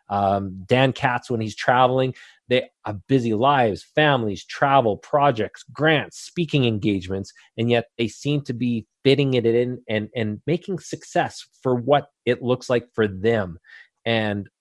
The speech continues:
I love that. And we talked about this at length yesterday, talking about busyness for the sake of being busy versus being executable in, in, in the projects, the goals that you have. Really like that.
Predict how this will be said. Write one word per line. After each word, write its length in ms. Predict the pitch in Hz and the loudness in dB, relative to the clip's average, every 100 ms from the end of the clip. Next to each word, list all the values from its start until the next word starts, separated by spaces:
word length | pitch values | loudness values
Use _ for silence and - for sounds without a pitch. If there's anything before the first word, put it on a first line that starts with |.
| _ | _
I 120 | - 113 | 0 2
love 380 | 104 110 117 | 4 2 2
that. 260 | 113 120 120 | 0 0 0
And 100 | 110 | -2
we 300 | 120 123 120 | 0 0 -2
talked 260 | - 123 - | -2 -2 2
about 180 | 123 | 0
this 140 | 123 117 | 2 0
at 120 | 117 | 0
length 240 | 120 117 | 0 0
yesterday, 580 | 113 120 - 135 127 135 - _ | 0 0 0 -2 -2 -2 -6 _
talking 320 | - 123 - 117 | 0 0 0 -2
about 260 | 110 107 | -2 0
busyness 560 | 110 120 131 123 131 - | 0 2 2 2 0 0
for 160 | - | -8
the 100 | 107 | -6
sake 320 | 101 - 120 - | -4 0 0 0
of 120 | 107 | -2
being 240 | 113 107 | -2 -4
busy 500 | 92 117 117 147 143 _ _ | -2 -2 0 -2 -4 _ _
versus 320 | 117 107 113 | -4 -2 -4
being 320 | 110 120 110 - - _ _ _ _ _ _ _ - | -4 -2 -2 -6 -16 _ _ _ _ _ _ _ -4
executable 760 | - - - 139 123 120 123 113 | -4 -6 -6 -2 2 2 2 2
in, 140 | 110 | -2
in, 340 | - 107 107 - | -4 -4 -4 -8
in 240 | - 104 101 | -6 -4 -4
the 120 | 95 | -6
projects, 640 | - 123 120 113 120 - | -4 0 2 2 0 -2
the 100 | - | -8
goals 300 | 104 110 110 | -4 0 0
that 120 | 110 104 | 0 -2
you 140 | 101 | -2
have. 400 | 90 107 131 131 _ | -2 0 0 -2 _
Really 420 | 117 107 117 113 104 | -10 -2 2 4 4
like 260 | 98 95 | 0 -2
that. 340 | 87 85 - | -8 -12 -16